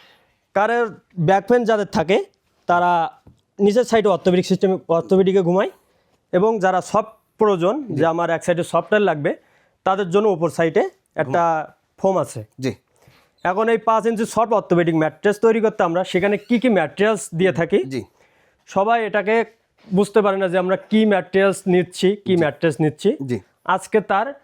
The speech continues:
Speaker 1: আদ্যপান্ত আপনাদেরকে দেখাবো ভিডিওতে।
Speaker 2: ধন্য-, ধন্যবাদ ভাই। কি কি রয়েছে?
Speaker 1: সর্বপ্রথম থাকছে আমার হাফ ইঞ্চি কটন ফেল, হাই
Speaker 2: কটন
Speaker 1: ডেনসিটির।
Speaker 2: ফেল, হাই ডেন্সিটি কটন ফেল।
Speaker 1: তার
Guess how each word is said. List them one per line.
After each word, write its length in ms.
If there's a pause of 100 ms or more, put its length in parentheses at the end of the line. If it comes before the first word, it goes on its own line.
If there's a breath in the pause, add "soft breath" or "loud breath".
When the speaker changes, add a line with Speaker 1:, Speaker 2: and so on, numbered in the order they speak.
(140)
Speaker 1:
আদ্যপান্ত 440
আপনাদেরকে 460
দেখাবো 400
ভিডিওতে। 280
Speaker 2:
ধন্য-, 260
ধন্যবাদ 360
ভাই। 120
কি 80 (160)
কি 60
রয়েছে? 140
Speaker 1:
সর্বপ্রথম 440
থাকছে 340
আমার 200 (760)
হাফ 240
ইঞ্চি 260
কটন 240
ফেল, 260
হাই 220
Speaker 2:
কটন 60
Speaker 1:
ডেনসিটির। 420
Speaker 2:
ফেল, 140
হাই 280
ডেন্সিটি 480
কটন 300
ফেল। 180
Speaker 1:
তার 240